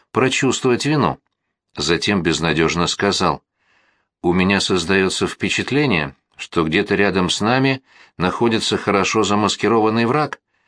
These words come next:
Так оно, видимо, и есть, ваше превосходительство», с неожиданной откровенностью согласился Щукин. «Но ведь этого вполне достаточно,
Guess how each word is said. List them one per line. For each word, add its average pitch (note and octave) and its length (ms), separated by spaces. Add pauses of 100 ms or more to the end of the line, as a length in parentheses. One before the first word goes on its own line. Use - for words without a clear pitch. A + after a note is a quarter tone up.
(340)
Так E2 200
оно, F#2 200
видимо, G2 380
и A#2+ 60
есть, D3 260
ваше D#2+ 260
превосходительство», E2 1040 (460)
с - 140
неожиданной F#2 560
откровенностью G#2+ 640
согласился F2+ 600
Щукин. C3 500 (800)
«Но E2 180
ведь E2 260
этого F#2 280
вполне G2 400
достаточно, A2 880